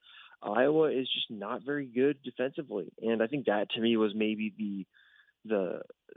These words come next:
the most surprising and also the least surprising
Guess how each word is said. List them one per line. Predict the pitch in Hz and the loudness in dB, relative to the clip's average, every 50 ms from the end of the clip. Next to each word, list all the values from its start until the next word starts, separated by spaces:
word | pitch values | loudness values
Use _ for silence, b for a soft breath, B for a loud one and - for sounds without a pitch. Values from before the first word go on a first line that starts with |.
| - - - - - - - 95 - | -20 -20 -20 -20 -20 -20 -20 -6 -2
the | 117 117 | 0 0
most | 110 110 123 135 143 - | 4 4 4 4 4 2
surprising | - - - 143 135 131 135 135 123 135 135 127 120 113 87 - - | -2 -4 0 2 2 2 2 0 0 -2 -2 -2 -2 -4 -6 -6 -4
and | 123 127 123 117 - - - | -4 -4 -2 -4 -6 -4 -2
also | 117 127 - - 151 | -2 -2 -2 -2 0
the | 143 143 131 | 0 0 0
least | 123 127 151 170 - | 0 -2 -4 -4 -6
surprising | - 170 - - 107 95 95 92 85 90 85 85 | -10 -12 -4 -2 -2 -2 -2 -4 -8 -10 -14 -14